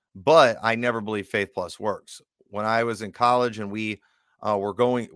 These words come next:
you know, our, one of the first classes we did was dispensational truth. We read Clarence Larkin's book.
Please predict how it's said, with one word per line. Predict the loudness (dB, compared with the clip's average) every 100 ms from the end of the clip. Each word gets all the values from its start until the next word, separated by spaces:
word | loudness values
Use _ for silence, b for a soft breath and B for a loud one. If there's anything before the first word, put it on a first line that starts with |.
| -14
you | -8
know, | -8 -2
our, | 0 0 -2
one | -6 -4
of | -4
the | -6
first | -4 -4 -2
classes | 0 0 -2 -8
we | -8
did | -2 -2
was | -4 -10
dispensational | -12 -12 -10 -8 -6 -6 -10
truth. | -8 -8 -8 -8
We | -6
read | -4 -2
Clarence | -2 -2 -2 0
Larkin's | -2 -2 -6
book. | 0 0 -2